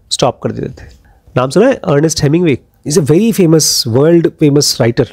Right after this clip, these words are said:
वो यही मानते थे, किसी भी तरह की राइटिंग करनी है तो ऐसे ही करो। बोलते थे, "जब तुम लिख रहे हो, लिख रहे हो और बहुत अच्छा लग रहा है, रुक जाओ, अच्छा जब लग रहा है तभी रुक जाओ।" और इस तरह की strategies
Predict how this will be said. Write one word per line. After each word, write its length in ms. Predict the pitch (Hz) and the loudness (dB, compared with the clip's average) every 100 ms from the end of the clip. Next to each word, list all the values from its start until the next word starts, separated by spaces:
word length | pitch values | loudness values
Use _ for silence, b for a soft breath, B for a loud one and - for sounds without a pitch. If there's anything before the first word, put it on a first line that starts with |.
| _ _ - B | _ _ -20 B
वो 100 | 175 | 0
यही 300 | 156 160 214 | 2 0 0
मानते 300 | 202 135 143 | 0 0 0
थे, 120 | 151 | -4
किसी 260 | 175 208 269 | -4 0 0
भी 80 | 226 | 2
तरह 140 | 214 | 0
की 100 | 190 | 0
राइटिंग 280 | 175 170 180 | 0 0 -2
करनी 200 | 165 180 | 0 2
है 60 | 214 | 0
तो 100 | - | 0
ऐसे 220 | 139 160 | 0 -2
ही 40 | |
करो। 200 | - 107 - _ _ _ - | -2 -4 -6 _ _ _ -2
बोलते 180 | 131 147 | -2 0
थे, 60 | |
"जब 160 | 147 143 | -2 -2
तुम 120 | 139 | 0
लिख 160 | 127 180 | 0 0
रहे 80 | 165 | -2
हो, 40 | |
लिख 140 | 147 | 0
रहे 100 | 196 | 0
हो 140 | 247 b b b | 0 b b b
और 120 | 156 | -2
बहुत 260 | 147 208 - | 0 -2 -4
अच्छा 260 | 175 - | -4 -2
लग 100 | 240 | 2
रहा 120 | 233 | 2
है, 160 | 196 - _ _ - | 0 -6 _ _ -2
रुक 220 | 127 208 | 0 0
जाओ, 360 | 170 165 117 - _ _ _ _ _ _ _ _ _ _ _ _ _ _ _ _ _ - | 0 0 0 -8 _ _ _ _ _ _ _ _ _ _ _ _ _ _ _ _ _ -6
अच्छा 220 | - - | -2 0
जब 140 | 214 190 | 0 2
लग 60 | |
रहा 80 | 202 | 2
है 60 | 233 | 2
तभी 220 | 190 180 | 2 0
रुक 100 | 139 | 0
जाओ।" 300 | 110 - - _ _ _ - | -2 -4 -6 _ _ _ -6
और 120 | - 165 | -2 -2
इस 100 | - | -2
तरह 100 | 156 | -2
की 100 | 180 | 0
strategies 560 | 147 151 147 156 - | -2 0 0 0 -2